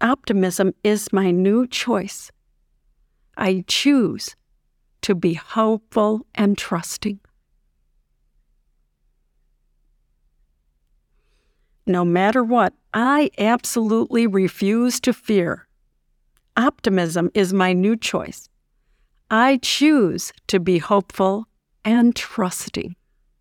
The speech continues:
And finally, I live an affirmative and optimistic life in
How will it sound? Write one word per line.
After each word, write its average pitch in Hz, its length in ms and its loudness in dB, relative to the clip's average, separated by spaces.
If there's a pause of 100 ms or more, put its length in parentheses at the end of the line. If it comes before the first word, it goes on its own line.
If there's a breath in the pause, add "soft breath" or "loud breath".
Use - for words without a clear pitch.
(1900)
And 180 220 0
finally, 214 640 0 (3750)
I 269 360 2
live 214 600 2
an 180 160 0
affirmative 233 1080 0 (100)
and 175 240 0 (140)
optimistic 220 800 0
life 185 400 0
in 185 260 0